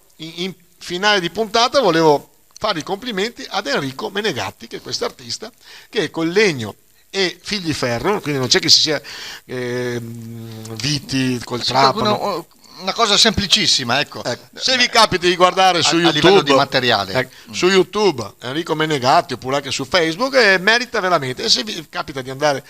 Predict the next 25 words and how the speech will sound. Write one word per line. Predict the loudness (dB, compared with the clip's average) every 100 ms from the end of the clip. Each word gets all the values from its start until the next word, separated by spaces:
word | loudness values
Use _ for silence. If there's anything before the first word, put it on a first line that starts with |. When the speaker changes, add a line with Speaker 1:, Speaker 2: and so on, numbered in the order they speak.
| -18 -14
Speaker 1:
all'abbazia | -6 -2 0 0 0
di | 0
Pomposa, | -2 -4 -4 -2 -2
e | -4
qui | -6
facciamo | -10 -8 -10
pubblicità | -8 -8 -8 -6 -8
ai | -8 -16
cugini | -14 -10 -8 -8 -12 -14 -20 -18
ferraresi, | -8 -2 0 2 2 2 2
eh, | 4 2 0
merita | 0 -2 -4 -8
che | -8
questa | -8 -6 -4
è |
una | -4 -4
bella | -4 0 2
sosta, | 2 0 -8 -10
una | -12 -14
bella | -18
visita. | -18 -16 -16 -18 -20 _ _ _ _ _ _ _ -20 _ _ -20 -20 -12
E | -8
con | -6 -4
questo | 0
Speaker 2:
Bene. | 2